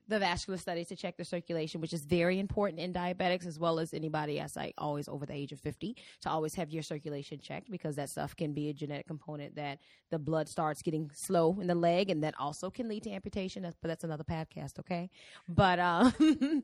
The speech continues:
<laughs> but yes, we'll have a whole wide range of things to have it as, um, the Di-, the Diabetic Institute of Savannah will be a medical spa feel, um, related to podiatry,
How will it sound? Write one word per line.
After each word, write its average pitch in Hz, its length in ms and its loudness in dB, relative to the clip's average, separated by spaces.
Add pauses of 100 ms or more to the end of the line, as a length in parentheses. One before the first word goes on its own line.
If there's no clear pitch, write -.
(140)
<laughs> - 140 -16
but 240 220 6
yes, 202 360 0
we'll 214 120 2
have 185 240 0
a 175 40 0
whole 185 440 2
wide 175 340 6
range 170 240 0
of 165 80 -4
things 156 260 -2
to 160 100 -2
have 160 240 0
it 156 80 -2
as, 147 200 -2
um, 147 240 0
the 151 80 0
Di-, 165 160 -2 (100)
the 170 100 2
Diabetic 170 520 4
Institute 160 380 0 (300)
of 196 120 0
Savannah 175 300 0
will 160 80 0
be 160 200 -2
a 151 240 -2 (180)
medical 208 340 0
spa 165 320 0
feel, 151 400 -4 (220)
um, 147 300 -2
related 160 340 0
to - 120 -6
podiatry, 147 640 -2